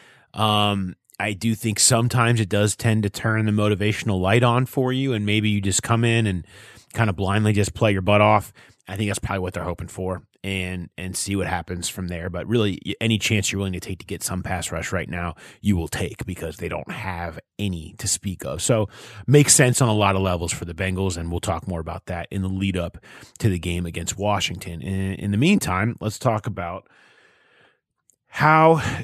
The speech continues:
to approach the Steelers game in, in, in terms of protecting Joe Burrow. And that starts with the injury report and, and what this offensive line is gonna look like. We're still kind of trying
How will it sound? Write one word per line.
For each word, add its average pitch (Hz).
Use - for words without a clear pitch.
to 135
approach 127
the 110
Steelers 135
game 104
in, 117
in, 113
in 110
terms 117
of 95
protecting 117
Joe 110
Burrow. 131
And 101
that 110
starts 160
with 95
the 90
injury 123
report -
and, 90
and 92
what 104
this -
offensive 113
line 101
is 92
gonna 92
look 107
like. 92
We're 95
still 98
kind 95
of 90
trying 95